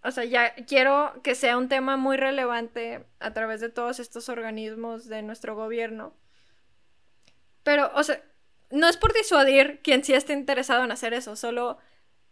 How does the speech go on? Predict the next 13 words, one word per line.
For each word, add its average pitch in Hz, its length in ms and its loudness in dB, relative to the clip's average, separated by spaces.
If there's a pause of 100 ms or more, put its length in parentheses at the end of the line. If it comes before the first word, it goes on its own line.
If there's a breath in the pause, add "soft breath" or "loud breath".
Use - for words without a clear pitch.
(260)
como 262 380 0
que 233 400 -4 (420)
si 285 220 2
ya 302 240 12
hay 320 100 6
alguien 285 380 2
adentro 247 680 0 (220)
de 226 420 2
este 247 240 -2
sistema 208 600 -6
a 247 100 -4
quien 233 200 -2
podemos 247 840 -4